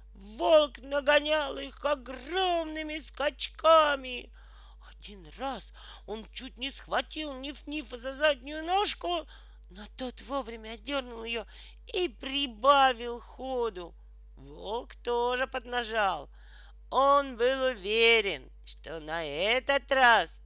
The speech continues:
поросята от него не убегут.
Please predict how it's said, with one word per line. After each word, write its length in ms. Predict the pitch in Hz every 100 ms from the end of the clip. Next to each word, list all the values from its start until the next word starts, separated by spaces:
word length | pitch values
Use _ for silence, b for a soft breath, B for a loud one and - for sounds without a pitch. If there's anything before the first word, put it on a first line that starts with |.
| -
поросята 920 | 175 185 208 - 160 175 185 208 208
от 160 | 202
него 400 | 220 233 208 185
не 160 | 202 202
убегут. 840 | 208 196 214 156 160 160 151 127